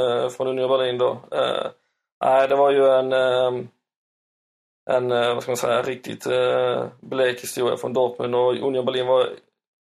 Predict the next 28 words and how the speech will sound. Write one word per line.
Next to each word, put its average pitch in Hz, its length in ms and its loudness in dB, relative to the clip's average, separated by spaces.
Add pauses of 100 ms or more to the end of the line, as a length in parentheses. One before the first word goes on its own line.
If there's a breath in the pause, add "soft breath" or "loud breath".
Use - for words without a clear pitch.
(240)
som 147 120 0
alla 156 200 4
lag 165 200 2
mot 151 140 -6
Dortmund 151 300 0
för - 60 -18
tillfället, 143 400 -4 (140)
väldigt 139 180 0
starka 135 300 0
i - 20 -4
spelvändningarna. 123 640 -2 (560)
Dock 165 220 0
kul 170 220 2
att, 147 200 0
eh, 170 120 2
Jakob 143 600 0
Brun 143 380 -6
Larsen, 131 580 0
eh, 131 560 0 (720)
den, 131 180 -2
eh, 131 520 4
danska 131 500 -2
talangen 127 560 0
i, 127 380 -2
som 127 260 -8
kom 131 260 -4
från, 127 380 -2
eh, 120 260 -4